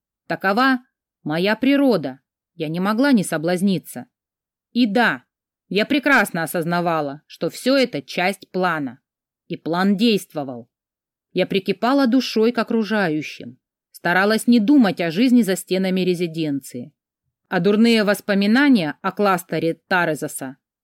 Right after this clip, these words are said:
постепенно стирались, как болезненный бред после выздоровления. Ну и пусть. Здесь хорошо. Разве следовать своей предрасположенности неправильно?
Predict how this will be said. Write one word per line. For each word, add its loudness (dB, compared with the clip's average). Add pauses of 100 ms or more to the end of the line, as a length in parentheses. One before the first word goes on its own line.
(180)
постепенно 2
стирались, -2 (100)
как -8
болезненный 2
бред -2
после -4
выздоровления. -4 (1400)
Ну 6
и 6
пусть. 0 (540)
Здесь -2
хорошо. -2 (640)
Разве 0
следовать 0
своей 0
предрасположенности -2
неправильно? 0